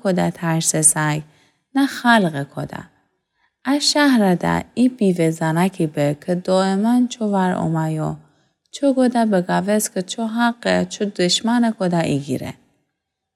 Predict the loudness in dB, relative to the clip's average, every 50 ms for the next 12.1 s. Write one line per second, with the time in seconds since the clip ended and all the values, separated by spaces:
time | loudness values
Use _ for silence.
0 | _ _ -2 2 4 4 4 4 2 0 -2 0 2 2 4 4 4 4 2 2
1 | 0 -2 0 0 0 2 2 4 2 2 2 2 2 2 2 2 2 2 2 2
2 | 2 2 2 0 -2 -4 -6 -10 -10 -10 -12 _ _ _ _ _ _ _ _ _
3 | _ _ 0 2 2 4 4 2 2 2 2 2 2 0 0 0 2 2 2 2
4 | 0 0 0 0 0 0 0 -2 -2 -2 -4 -4 -2 0 0 0 0 0 -2 -6
5 | _ _ _ _ _ _ _ _ _ _ _ -2 0 0 0 0 0 2 2 2
6 | 2 0 0 0 2 0 0 -4 -4 -2 -2 0 2 2 2 2 2 0 0 0
7 | 0 0 2 2 0 0 -2 -2 -4 -4 -4 -4 -4 -6 -6 -6 -4 -4 -2 -2
8 | -2 0 0 0 0 0 0 0 0 0 0 0 0 0 -2 -2 -2 -2 -2 -2
9 | -2 -2 -4 -4 -6 -4 -4 -4 -4 -4 -8 -8 -10 _ _ _ _ _ _ _
10 | _ _ _ _ _ _ _ 0 2 4 6 6 6 4 4 0 -2 -2 0 0
11 | 0 0 0 2 4 6 6 6 4 4 2 2 0 0 0 0 0 0 0 -2
12 | -2